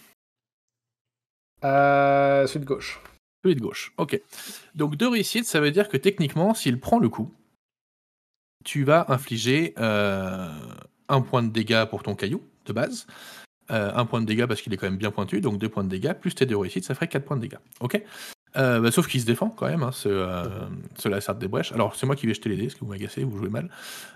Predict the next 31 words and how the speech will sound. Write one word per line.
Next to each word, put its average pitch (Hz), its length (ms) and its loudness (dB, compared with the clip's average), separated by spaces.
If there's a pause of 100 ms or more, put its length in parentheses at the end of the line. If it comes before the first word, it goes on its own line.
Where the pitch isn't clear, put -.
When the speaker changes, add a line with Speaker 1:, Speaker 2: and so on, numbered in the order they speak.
Speaker 2:
<laughs> - 20 -20 (1400)
Speaker 1:
Tiens, 170 120 2
Speaker 2:
Et 147 60 8
donc, 147 120 10
Speaker 1:
d'ailleurs, 180 100 8
Speaker 2:
il 139 40 2
Speaker 1:
j'ai 131 100 0
pas 190 140 6
le, 190 460 2 (480)
le, 123 500 2
euh, 104 760 -2 (160)
le, 143 180 0
le 143 100 6
commandement, 139 360 6
t'avais 120 200 2
dit 123 120 -4
que - 40 -12
ça 120 100 -2
avait, 113 200 2
ça 120 120 -4
avait 113 80 -4
fait 120 100 -4
quelque 117 140 -14
chose ? 185 280 -4 (1500)
Speaker 2:
Ah 262 500 6
oui, 202 220 2
oui, 170 120 0
tu 175 100 0
relances 220 240 6
un 185 80 6
dé, 143 100 2